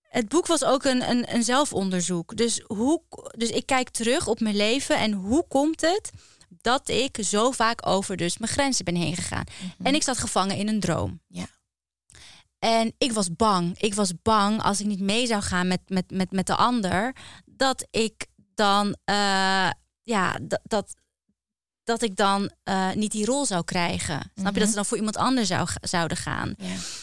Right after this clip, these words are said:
Speaker 1: Eh, dat mijn droom, eh, niet meer werkelijkheid kan worden.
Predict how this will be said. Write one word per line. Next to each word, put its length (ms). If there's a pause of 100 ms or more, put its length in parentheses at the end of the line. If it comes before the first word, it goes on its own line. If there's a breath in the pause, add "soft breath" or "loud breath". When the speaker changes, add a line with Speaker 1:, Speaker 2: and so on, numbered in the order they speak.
(180 loud breath)
Speaker 1:
Eh, 200
dat 120
mijn 200
droom, 560
eh, 340 (240)
niet 440
meer 220
werkelijkheid 580
kan 220
worden. 520